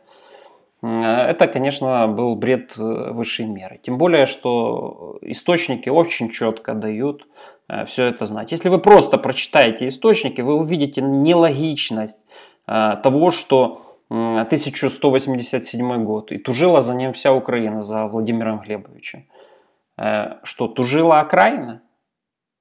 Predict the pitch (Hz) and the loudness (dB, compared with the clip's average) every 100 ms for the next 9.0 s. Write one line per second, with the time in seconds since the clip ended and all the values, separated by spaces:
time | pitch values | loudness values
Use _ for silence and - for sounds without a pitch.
0 | _ - - 135 - 151 160 147 - 143 | _ -14 -4 -2 0 0 2 0 -2 -4
1 | 127 113 - - _ _ _ _ _ _ | -2 -6 -8 -20 _ _ _ _ _ _
2 | _ _ _ _ - 170 165 180 170 160 | _ _ _ _ 2 2 4 4 6 4
3 | 147 139 147 135 131 139 127 147 139 135 | 2 0 4 4 4 0 6 8 8 4
4 | 131 123 160 156 127 127 113 107 107 - | -4 -2 0 0 0 -2 -2 -4 -14 -12
5 | 117 135 151 - 127 127 139 143 143 147 | -2 2 2 2 4 4 4 2 -2 -6
6 | - 110 110 - _ _ _ - 110 107 | -6 -10 -10 -18 _ _ _ -8 -6 -4
7 | 117 113 110 110 - 135 127 151 151 156 | -6 -4 -4 -4 -4 -2 0 0 2 2
8 | 139 143 139 147 156 156 143 127 113 110 | 2 0 -2 2 4 4 4 0 -4 -8